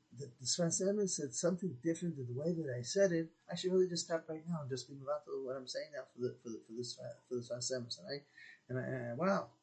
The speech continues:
Sfas Emes says that. But what should, what should I tell you? I work so hard to prepare the shiur for the yeshiva, and there's, there's certain ideas that I want to be able to get across over here. Please be mindful of me. Let me just get, go on to be able to say that, to say it wants to be said over here.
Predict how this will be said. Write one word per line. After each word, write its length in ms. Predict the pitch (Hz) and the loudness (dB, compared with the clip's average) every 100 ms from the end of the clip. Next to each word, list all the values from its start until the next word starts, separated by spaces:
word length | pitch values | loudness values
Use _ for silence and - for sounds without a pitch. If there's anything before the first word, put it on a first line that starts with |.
| - | -8
Sfas 260 | - 156 - | -4 0 2
Emes 220 | 170 170 | 4 4
says 280 | - 180 151 | 6 6 6
that. 160 | 131 - _ _ _ _ _ - | -2 -10 _ _ _ _ _ -8
But 80 | 165 | 0
what 180 | 196 202 | 2 2
should, 260 | - 160 151 | 0 -2 -6
what 160 | - 170 | -2 0
should 120 | 165 | 0
I 40 | 139 | -2
tell 220 | - 117 | -2 -4
you? 200 | 117 123 - | -4 -6 -4
I 40 | |
work 240 | 160 190 | 2 2
so 300 | 185 - 180 | 4 4 6
hard 260 | 180 156 147 | 4 2 -2
to 60 | - _ | -6 _
prepare 220 | - 156 | -6 -4
the 80 | 139 | 0
shiur 260 | - 147 143 | 0 0 -2
for 60 | 127 | -2
the 100 | 120 | -2
yeshiva, 400 | 120 147 151 135 | -2 -2 -2 -2
and 100 | 117 | -2
there's, 220 | 120 - | -6 -8
there's 220 | 123 131 | -8 -6
certain 220 | - - 135 | -4 -6 -8
ideas 400 | 135 139 160 139 | -8 -2 -2 -2
that 80 | 139 | -6
I 60 | |
want 140 | 139 139 | -6 -4
to 40 | |
be 60 | 131 | -4
able 100 | 127 | -4
to 140 | 131 | -8
get 120 | 127 | -10
across 360 | 123 - 151 135 | -8 -4 -2 0
over 180 | 131 123 | -2 -4
here. 300 | 131 123 123 - - - - | -6 -8 -10 -16 -20 -12 4
Please 180 | 202 175 | 6 6
be 120 | 175 | 4
mindful 340 | 160 156 - | 4 2 0
of 60 | 135 | -4
me. 60 | 127 | -2
Let 180 | 139 - | -2 -4
me 200 | 147 143 123 | -6 -6 -6
just 260 | 131 - - _ - | -4 -4 -4 _ -6
get, 240 | 156 165 | -4 -4
go 120 | 151 | -2
on 220 | 147 143 | 0 0
to 40 | 123 | -4
be 80 | 139 | -6
able 100 | 123 | -4
to 80 | |
say 200 | 131 160 | -2 0
that, 240 | 160 143 131 - - _ | 0 -2 -4 -8 -20 _
to 60 | - | 0
say 120 | 165 | 2
it 80 | 151 | 2
wants 200 | 135 127 | 0 -2
to 60 | |
be 40 | 127 | 2
said 220 | - 185 | 6 8
over 180 | 175 160 | 8 6
here. 320 | 156 151 | 6 6